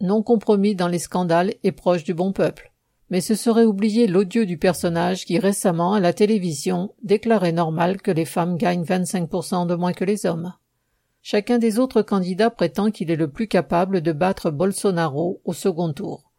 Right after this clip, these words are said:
Il semble en effet difficile que celui-ci soit élu. La lutte pour la seconde place au premier tour est ouverte avec pour favori Haddad du P T et Alckmin du P S D B.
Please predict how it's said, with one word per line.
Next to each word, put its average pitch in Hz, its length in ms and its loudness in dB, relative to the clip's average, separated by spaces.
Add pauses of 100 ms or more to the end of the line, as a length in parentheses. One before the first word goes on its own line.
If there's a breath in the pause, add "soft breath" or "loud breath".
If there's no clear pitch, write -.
(200)
Il 170 120 -6
semble 180 260 0
en 254 80 0
effet 190 280 2
difficile 196 520 -4
que 185 140 -2
celui-ci 180 580 -2
soit - 300 -2
élu. 165 400 -4 (260)
La 180 140 -4
lutte 226 240 -2
pour 185 160 -2
la 160 100 0
seconde 202 400 0
place 240 260 2
au 190 60 0
premier 180 340 0
tour 233 280 0
est 180 160 -4
ouverte 220 420 2
avec 185 320 -2
pour 151 140 -10
favori 190 560 0 (100)
Haddad 175 460 -2
du 170 120 -6
P 214 200 -4
T 247 480 -2
et - 180 -4
Alckmin 202 720 0
du 160 180 -2
P 180 160 -2
S 208 220 0
D 175 100 -2
B. 147 100 -6